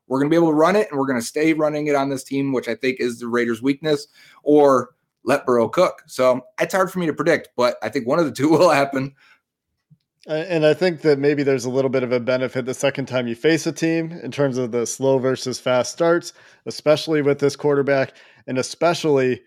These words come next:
Speaker 2: against a defensive coordinator like Gus Bradley. This is another one of these defensive coordinator who's, who's gonna dance with the girl he brung,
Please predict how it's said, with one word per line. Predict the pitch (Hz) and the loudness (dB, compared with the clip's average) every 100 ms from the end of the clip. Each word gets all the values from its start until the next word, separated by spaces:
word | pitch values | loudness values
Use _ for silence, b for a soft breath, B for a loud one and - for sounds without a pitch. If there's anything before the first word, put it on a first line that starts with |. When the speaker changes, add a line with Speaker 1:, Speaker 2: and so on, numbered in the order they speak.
| _ _ _ - | _ _ _ -6
Speaker 2:
against | 139 147 139 | 0 0 0
a | 131 | -2
defensive | 139 139 135 120 113 | -2 0 -4 -4 -6
coordinator | 135 131 127 120 | -4 0 0 -2
like | 120 120 127 | -2 -2 -2
Gus | 120 - | -4 -2
Bradley. | 127 117 120 | -2 -2 -6
This | 127 135 | -6 -4
is | 170 | -2
another | 175 170 175 175 | 0 2 4 4
one | 170 | 2
of | 156 | 0
these | 147 | 0
defensive | 156 147 151 139 - | 0 0 -2 -2 -4
coordinator | 156 143 131 123 | 0 0 0 0
who's, | 123 123 117 | -4 -6 -8
who's | - 139 117 | -4 -2 -2
gonna | 151 135 | -2 -2
dance | 131 147 - | 2 2 0
with | 131 | -4
the | 139 | -2
girl | 131 135 | 2 0
he | 131 | 0
brung, | 117 127 104 | -2 -4 -4